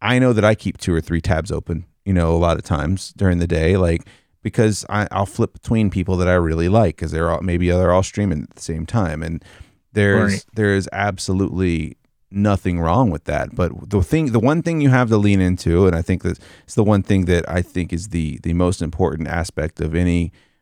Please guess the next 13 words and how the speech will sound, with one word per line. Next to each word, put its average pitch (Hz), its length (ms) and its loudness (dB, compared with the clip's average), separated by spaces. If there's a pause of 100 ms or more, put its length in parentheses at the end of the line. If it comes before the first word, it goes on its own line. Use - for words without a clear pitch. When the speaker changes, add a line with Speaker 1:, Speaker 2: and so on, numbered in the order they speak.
(140)
Speaker 1:
um, 78 420 0
of 82 160 -2
anything, 95 400 2
whether 80 220 0
it's 80 100 -8
YouTube 82 340 -2
or 76 80 -4
Twitch 80 400 -4
or, 73 220 -4 (240)
or 80 220 -2
however 92 400 2
you 87 180 0
put 82 320 0